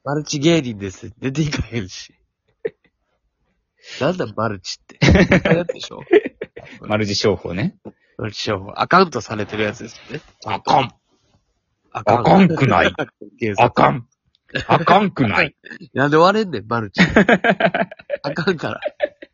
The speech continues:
Speaker 1: マルチあかんことされたやつでしょ？うん。
Speaker 2: マルチ。あかんくない。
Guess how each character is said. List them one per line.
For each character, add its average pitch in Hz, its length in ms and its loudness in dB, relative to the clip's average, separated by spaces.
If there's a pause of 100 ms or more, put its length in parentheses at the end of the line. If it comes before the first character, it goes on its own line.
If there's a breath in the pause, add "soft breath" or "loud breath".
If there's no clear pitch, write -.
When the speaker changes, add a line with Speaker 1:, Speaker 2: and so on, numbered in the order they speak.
(160)
Speaker 1:
マ 147 120 2
ル 143 80 -4
チ - 100 -10
あ 117 100 -4
か 143 120 -2
ん 143 680 -4 (160)
こ 120 160 -4
と - 260 0
さ 113 140 -4
れ 117 80 -2
た 135 60 0
や 131 100 0
つ 123 80 -12
で 120 80 -18
し - 120 -10
ょ？ 131 140 -4 (160)
う 113 100 -6
ん。 - 160 -8 (440 loud breath)
Speaker 2:
マ 131 100 6
ル 147 140 4
チ。 - 260 -8 (560)
あ 123 120 4
か 185 200 2
ん 196 100 6
く - 140 0
な 190 220 2
い。 - 100 -4